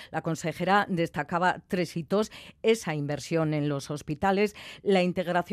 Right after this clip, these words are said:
también del oncológico en la red pública y la estabilización de la plantilla con esas once mil plazas en ope. Pero el año, además, será o deberá ser el de la reducción de las listas de espera. Decía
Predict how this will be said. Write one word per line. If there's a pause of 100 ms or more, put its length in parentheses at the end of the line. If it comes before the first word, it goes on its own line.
también
del
oncológico
en
la
red
pública (300)
y
la
estabilización
de
la
plantilla
con
esas (220)
once
mil
plazas
en
ope.
Pero (340)
el
año,
además,
será (340)
o
deberá
ser
el
de
la
reducción
de
las
listas
de
espera.
Decía